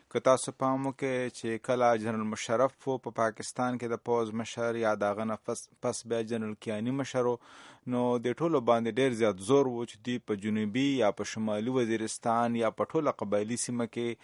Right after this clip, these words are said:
د ترهګرو خلاف، هلته چې کوم ترهګر پټ شوي، د هغوی خلاف اپریشن وکړي. د جنرال مشرف په وخت کې او د جنرال کیاني په وخت، په دواړو کې دغه اپریشنونه، آ، پوره یا نیمګړي شوي دي. اکثر به یې نتیجې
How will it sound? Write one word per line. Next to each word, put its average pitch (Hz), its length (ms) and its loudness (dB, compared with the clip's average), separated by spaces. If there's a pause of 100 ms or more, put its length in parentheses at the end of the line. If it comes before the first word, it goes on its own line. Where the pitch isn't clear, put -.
(360)
د 113 260 2
ترهګرو 110 520 2
خلاف، 113 560 2
هلته 113 360 -6
چې 104 100 -10
کوم 110 220 -4
ترهګر 107 340 -4
پټ 107 180 -10
شوي، - 200 -6
د 107 40 0
هغوی 107 160 0
خلاف 104 400 -2
اپریشن 110 520 -4
وکړي. 95 240 -6 (600)
د 127 180 6
جنرال 135 320 4
مشرف 139 440 0
په 156 60 4
وخت 135 360 0
کې 135 300 -2
او 113 420 4
د 104 120 -2
جنرال 127 340 0
کیاني 120 360 -2
په 131 140 -4
وخت، 104 220 0
په 120 100 0
دواړو 147 400 8
کې 120 120 -2
دغه 120 240 4
اپریشنونه، 113 920 0 (360)
آ، 110 400 0 (180)
پوره 135 380 8
یا 117 200 6
نیمګړي 110 440 4
شوي 139 340 2
دي. 123 220 0
اکثر 123 440 0
به 117 120 0
یې 117 80 0
نتیجې 113 460 0